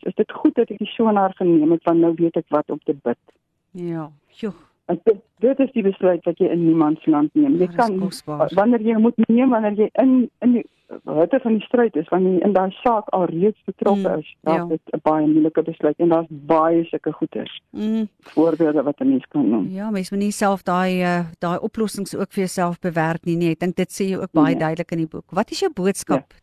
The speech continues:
Speaker 2: dan, Marina, aan mans en vrouens wat gemolesteer is as kinders? Jy het 'n baie mooi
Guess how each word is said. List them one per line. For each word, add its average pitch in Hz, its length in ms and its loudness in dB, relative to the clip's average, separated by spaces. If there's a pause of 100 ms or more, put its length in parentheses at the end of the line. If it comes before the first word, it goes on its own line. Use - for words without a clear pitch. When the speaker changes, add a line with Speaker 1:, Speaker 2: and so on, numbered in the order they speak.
Speaker 2:
dan, 160 180 -2
Marina, 147 500 -6
aan 170 200 -4
mans 165 300 -4
en 180 160 -8
vrouens 160 540 -6
wat 151 180 -8
gemolesteer 160 560 -6
is 156 120 -10
as - 180 -16
kinders? 151 340 -6
Jy 175 60 -4
het 180 100 -4
'n 180 60 -4
baie 170 220 0
mooi 185 280 0